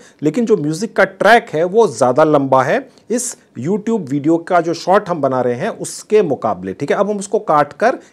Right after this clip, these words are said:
इस वीडियो की लेंथ के बराबर करेंगे। उसके लिए ऐसे ड्रैग करके हम वीडियो के लास्ट में पहुंच जाएंगे, ठीक है।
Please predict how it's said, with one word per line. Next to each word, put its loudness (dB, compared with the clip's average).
इस -4
वीडियो -2
की -6
लेंथ 0
के -4
बराबर -2
करेंगे। -8
उसके -2
लिए 6
ऐसे 4
ड्रैग 2
करके -2
हम -4
वीडियो -2
के -2
लास्ट 0
में -6
पहुंच -4
जाएंगे, -6
ठीक -4
है। 0